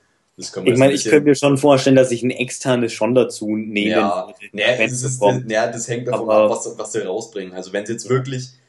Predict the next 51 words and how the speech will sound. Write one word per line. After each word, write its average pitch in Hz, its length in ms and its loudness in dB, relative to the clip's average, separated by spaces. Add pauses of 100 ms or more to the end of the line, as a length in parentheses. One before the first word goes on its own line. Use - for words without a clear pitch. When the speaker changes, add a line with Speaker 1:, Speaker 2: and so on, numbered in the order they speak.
Speaker 1:
es 107 120 -10
hat 127 120 -2
ja 139 40 2
niemand 147 280 -6
gesagt. 135 480 -8 (100)
Ich 101 100 -16
meine, 110 180 -4
das 113 200 -12
wurde 123 200 -4
ja 113 200 -6
von 110 140 -6
Apple 113 200 -6
nicht 110 160 -10
angekündigt, 113 600 -10
dass 98 120 -8
die 104 100 -12
jetzt, - 340 -10 (360)
äh, 104 80 -8
Speaker 2:
Ja. 98 240 2 (220)
Speaker 1:
ein - 40 -18
Speaker 2:
Also 120 140 4
ich, 135 220 6
Speaker 1:
optisches - 0 -
Speaker 2:
ich, 135 180 2
ich, 135 200 4
Speaker 1:
Laufwerk - 280 -2
Speaker 2:
ich - 160 0
sag 127 160 2
mal 120 140 4
Speaker 1:
rausmachen. - 0 -
Speaker 2:
so, 127 320 6
ob, 120 220 2
ob 113 140 0
jetzt - 280 0
dieses 143 460 0
Jahr 127 520 2 (200)
oder 117 340 4
ob 113 140 0
jetzt 113 160 4
seit 113 180 2
Anfang 123 420 0
dieses 123 360 -4
Jahres, 123 500 2 (240)
äh, 113 200 2
MacBooks 107 1000 2
ohne 123 380 2
optisches 107 520 -2
Laufwerk, 120 400 4
also 104 200 -2
ohne 107 220 -4
internes 127 720 -2